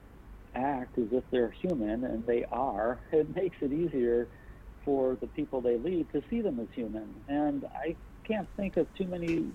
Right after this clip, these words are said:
things, uh, more valuable than being vulnerable, showing your weaknesses,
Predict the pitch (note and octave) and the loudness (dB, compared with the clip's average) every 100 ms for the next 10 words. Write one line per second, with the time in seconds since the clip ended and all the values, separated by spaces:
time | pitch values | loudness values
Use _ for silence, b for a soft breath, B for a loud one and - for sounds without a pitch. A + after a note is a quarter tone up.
0 | - D#3+ D#3+ D#3 C#3 - - - C3+ C3 | -4 -2 0 2 0 -2 -12 -6 0 2
1 | C3 B2 - - - - - C#3 E3 D#3+ | 4 2 -2 -14 -16 -12 0 2 4 6
2 | D3 C#3+ C3 C3+ C#3 D3 - C3 B2+ B2 | 6 4 4 4 4 2 -2 -4 -2 -4
3 | B2+ - - C#3 D3+ C#3+ C3+ C3 B2 B2+ | -6 -4 0 0 2 2 2 0 2 2
4 | C3 - B2+ C3+ D3 C#3+ C3 C3+ B2+ - | 2 0 -2 -2 -2 0 0 0 -4 0
5 | C3 | 0